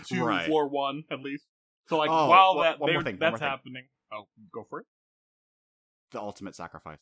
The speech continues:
Speaker 2: We have to
Speaker 1: That's,
Speaker 2: talk about
Speaker 1: that's what
Speaker 2: that.
Speaker 1: I was gonna say, up until
Speaker 2: Okay,
Speaker 1: that
Speaker 2: okay,
Speaker 1: point.
Speaker 2: okay,
Speaker 1: Yeah, <laughs>
Speaker 2: okay.
Speaker 1: I said up until we get to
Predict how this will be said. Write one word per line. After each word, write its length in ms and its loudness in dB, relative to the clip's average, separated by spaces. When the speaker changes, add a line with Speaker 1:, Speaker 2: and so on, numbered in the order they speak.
Speaker 2:
We 100 -8
have 120 -4
to 60 -20
Speaker 1:
That's, 140 -2
Speaker 2:
talk 20 -14
about 120 8
Speaker 1:
that's 120 2
what 100 4
Speaker 2:
that. 60 6
Speaker 1:
I 20 4
was 100 -4
gonna 140 -10
say, 140 -2
up 140 -4
until 200 2
Speaker 2:
Okay, 140 6
Speaker 1:
that 160 8
Speaker 2:
okay, 160 4
Speaker 1:
point. 120 4
Speaker 2:
okay, 100 4
Speaker 1:
Yeah, 100 12
<laughs> 60 10
Speaker 2:
okay. 100 8
Speaker 1:
I 40 12
said 160 2
up 160 2
until 420 -2
we 80 -2
get 140 -4
to 60 -20